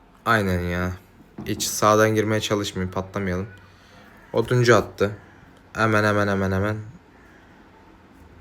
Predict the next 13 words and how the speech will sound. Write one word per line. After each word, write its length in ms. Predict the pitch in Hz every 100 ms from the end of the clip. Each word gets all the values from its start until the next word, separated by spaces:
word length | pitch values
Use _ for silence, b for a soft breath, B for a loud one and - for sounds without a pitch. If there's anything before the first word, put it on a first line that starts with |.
| - - - B B B B B -
Hatta 280 | - 127 123
dondurmayı 360 | 131 131 131
hazır 200 | 127 131
buradayken 400 | 127 123 131 123
basayım 360 | 117 120 131 101
bence. 320 | 92 98 123 - - - - - - - - - - - - - - B B B B - -
Elektro 500 | - 101 101 - 113
ne 80 | 110
kadar 220 | 110 107
vurursa 420 | 104 104 104 113 -
kârdır 420 | 113 104 92 90
çünkü 200 | 92 92
hocam. 220 | 90 98